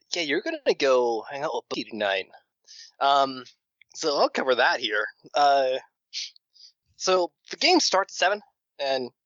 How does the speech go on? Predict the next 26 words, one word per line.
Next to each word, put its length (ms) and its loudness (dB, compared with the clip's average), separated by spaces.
y-, 180 -20
y-, 180 -8
you 120 -8
go, 140 4
you 280 -8
go 140 4
into 120 -2
Goldie's. 540 0
Goldie 260 2
lives 480 -2
on, 340 0
um, 440 -4
the 80 -6
East 340 -2
End, 320 2
kind 160 2
of 100 2
in 140 0
a 140 -2
crappier 380 -2
part 180 4
of 60 -2
the 40 -8
neighborhood, 380 -2
honestly. 360 -4
Um, 320 -10